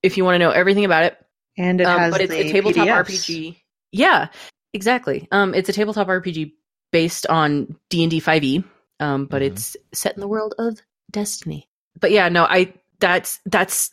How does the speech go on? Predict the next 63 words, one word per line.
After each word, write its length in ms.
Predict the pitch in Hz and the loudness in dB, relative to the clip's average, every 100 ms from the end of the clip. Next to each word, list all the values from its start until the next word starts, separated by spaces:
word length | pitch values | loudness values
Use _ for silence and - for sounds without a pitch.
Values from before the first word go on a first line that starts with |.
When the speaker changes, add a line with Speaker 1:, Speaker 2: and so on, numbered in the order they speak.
| - | -10
Speaker 1:
the 280 | 185 170 214 | -6 -2 2
reason 240 | 247 214 | 2 2
I'm 140 | 190 | 0
t-, 140 | 170 - | -4 -8
like, 220 | 175 156 - _ _ - | -6 -6 -8 _ _ -8
I'm 120 | 180 | -6
sorry, 260 | 170 135 131 | -2 -2 0
I'll 300 | 170 160 - _ _ - | -2 -4 -14 _ _ -8
stop 400 | - 160 147 - | 0 2 2 0
<laughs> 20 | |
so 300 | - - 240 | -6 -2 0
we 120 | - | 0
can, 220 | - 220 302 | 0 2 4
Speaker 2:
No, 40 | |
Speaker 1:
like, 160 | 220 151 | 2 0
wrap 160 | 190 | 0
Speaker 2:
totally. 220 | 180 185 190 | 2 4 2
Speaker 1:
it 20 | |
up 20 | |
Speaker 2:
That's 160 | 170 180 | 0 -2
what 100 | 214 | 0
this 140 | 220 | 2
Speaker 1:
finally. 300 | 202 180 165 | 2 2 2
Speaker 2:
is 200 | 160 147 170 - - _ - | 0 0 -4 -16 -20 _ 0
for. 40 | 208 | 4
Speaker 1:
Um, 500 | 202 190 175 175 175 _ _ | 4 4 2 -2 -8 _ _
but, 540 | 175 196 180 165 - _ _ _ - | -6 0 2 0 -2 _ _ _ -4
uh, 360 | 180 170 131 - _ _ _ - | 0 0 0 -4 _ _ _ -4
like, 180 | 190 | -4
if 100 | 180 | -4
you 80 | 196 | -4
like 220 | 180 170 | -2 -2
role 100 | 165 | -2
playing 300 | 165 147 147 | -2 -4 -4
and 60 | 151 | -4
if 60 | 151 | -4
you 40 | |
like 200 | 151 165 | -4 -2
the 80 | 190 | -2
lore 240 | 170 160 151 | -2 -2 -2
and 100 | 143 | -4
if 100 | 165 | -2
you 40 | |
like 180 | 156 180 | -2 -2
the 40 | - | -4
story 260 | 226 220 | 0 0
and 80 | 175 | 2
you 100 | 160 | 0
wanna 240 | 165 208 254 | 2 2 2
explore 460 | - - 180 180 | 0 -2 2 4
it 140 | 190 - | 4 4
in 280 | 160 160 160 - - _ - | 2 2 -4 -14 -20 _ -2
a 80 | 180 | 0
different 400 | 175 185 185 139 | 2 0 -2 0
way 360 | 156 156 220 226 - - 196 | 4 4 2 -2 -8 -8 -2
and 480 | 190 165 156 156 - | 2 2 2 -2 -6
in 160 | - 165 | -4 -2
a 40 | |
medium 600 | 156 160 156 156 151 151 - | 0 0 2 2 0 -4 -4
that 240 | 160 147 | 0 2
is, 420 | 143 147 151 - - | 2 0 -4 -6 -2
you 100 | 160 | 0
know 240 | 135 139 | 2 0